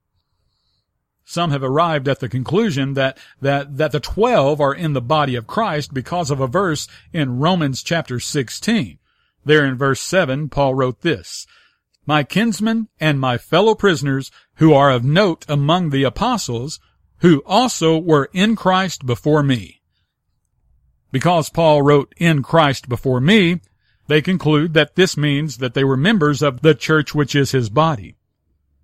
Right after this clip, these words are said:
But it doesn't say that. Every believer from Genesis to Revelation would be considered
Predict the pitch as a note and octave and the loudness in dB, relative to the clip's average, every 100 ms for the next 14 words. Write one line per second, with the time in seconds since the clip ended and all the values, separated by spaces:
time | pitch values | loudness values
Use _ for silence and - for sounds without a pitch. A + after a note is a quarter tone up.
0 | _ _ _ D#3 E3+ D3+ G#3+ D3+ B2+ - | _ _ _ 2 4 4 2 0 -8 -2
1 | G#3 G#3 G#2+ F#2+ - _ - F3+ B3 A3 | 0 0 -2 -10 -20 _ -12 -4 -2 0
2 | C#3+ B2+ B2+ E3 A3 A#2 C3+ - C#3 B2 | -2 -2 0 0 0 -4 -8 -4 -2 -2
3 | B2 F#3+ - C#3+ - B2+ C#3 A#2+ C3 A3+ | 0 0 -2 -6 -6 -2 -2 0 0 0
4 | B3+ A2+ C#3 - _ - C#3+ C#3 E3+ C#3 | -2 -6 -10 -12 _ -6 -2 2 0 0
5 | B2 E3+ D#3 B2+ | -4 -2 -2 -4